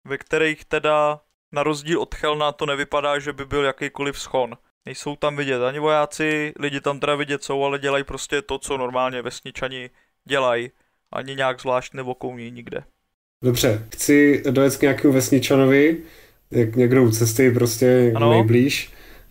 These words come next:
Speaker 2: a zeptám se ho, je to, je to ženská nebo chlap?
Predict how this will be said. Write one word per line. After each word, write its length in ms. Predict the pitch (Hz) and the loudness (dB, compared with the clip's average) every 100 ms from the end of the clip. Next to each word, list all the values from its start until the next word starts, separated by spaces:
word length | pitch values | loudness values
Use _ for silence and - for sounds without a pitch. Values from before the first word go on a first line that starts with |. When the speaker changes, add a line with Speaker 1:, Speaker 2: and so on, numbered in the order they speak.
| _ | _
Speaker 2:
a 240 | - 123 123 | 2 4 4
zeptám 300 | 117 117 120 | 2 2 2
se 160 | 110 123 | 2 2
ho, 240 | 120 107 - - _ _ - | 4 2 -4 -18 _ _ 2
je 260 | 131 131 | 4 6
to, 120 | 139 | 4
je 120 | 131 131 | 4 4
to 80 | |
ženská 340 | 135 135 - 143 | 4 4 4 2
nebo 160 | 123 | 2
chlap? 320 | 117 - 110 | 2 2 0